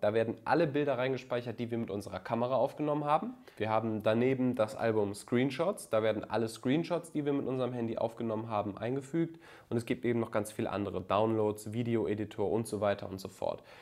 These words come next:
Für uns ist jetzt im ersten Mal interessant, hier Kamera auszuwählen und da sehen wir, sind alle Bilder, die wir zuletzt gemacht haben, aufgelistet. Wir können auf das entsprechende Bild drauf tippen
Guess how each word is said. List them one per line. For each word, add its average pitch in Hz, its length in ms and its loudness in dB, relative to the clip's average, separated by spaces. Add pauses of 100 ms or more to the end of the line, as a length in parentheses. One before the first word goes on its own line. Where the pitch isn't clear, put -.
(120)
Für - 120 4
uns 185 240 6
ist 190 120 -4
jetzt 151 180 0
im 104 100 0
ersten 131 240 -2
Mal 123 140 2
interessant, 113 500 -2
hier 110 220 -6
Kamera 170 340 0
auszuwählen 165 640 -2
und 127 280 0
da 113 100 2
sehen 127 260 2
wir, 123 160 2
sind 113 340 -2
alle 139 200 4
Bilder, 127 360 2
die 117 160 -4
wir 110 160 0
zuletzt 104 420 -4
gemacht 101 360 -4
haben, 95 160 -10
aufgelistet. 156 720 0 (380)
Wir 113 80 2
können 110 460 0
auf 107 220 0
das 104 280 -2
entsprechende 107 560 -8
Bild 101 200 -2
drauf 135 240 2
tippen 135 440 -4